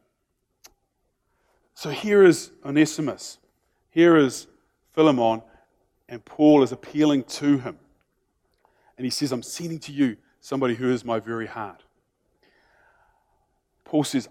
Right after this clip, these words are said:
"I would like to keep, like to keep him, but, sorry, keep him with me so that he could take your place in helping me while I'm in chains for the gospel.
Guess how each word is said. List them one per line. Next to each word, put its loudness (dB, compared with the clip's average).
"I 2
would 6
like 4
to -4
keep, -8
like 2
to -6
keep 0
him, -2
but, 2
sorry, 4
keep 0
him 4
with 6
me 2
so 4
that 6
he -2
could -6
take 0
your 2
place 2
in -4
helping 4
me 6
while 8
I'm 6
in -2
chains -2
for -12
the -6
gospel. -4